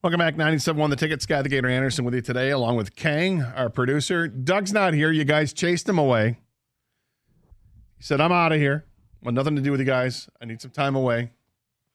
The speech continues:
He was fed up. Shotgunning beers in the cubicle on his way out, throwing the cans clear across the studio.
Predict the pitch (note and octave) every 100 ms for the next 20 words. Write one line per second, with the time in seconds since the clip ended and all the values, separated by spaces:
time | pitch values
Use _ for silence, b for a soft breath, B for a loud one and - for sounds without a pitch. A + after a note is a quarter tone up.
0 | _ _ _ _ _ _ - D#3 C#3 -
1 | B2+ A2+ G2 - _ _ _ _ _ _
2 | _ _ - - C3+ B2+ C#3 C3 G#2+ B2+
3 | B2 B2 A2 - B2 A#2+ A#2 A2 G2+ A#2
4 | A#2 A2 A#2 - - B2 B2+ C3 F#2+ B2
5 | A#2 B2 A2+ - - B2+ B2+ - A#2 G#2+
6 | - F#2 - C3+ B2 A#2+ A#2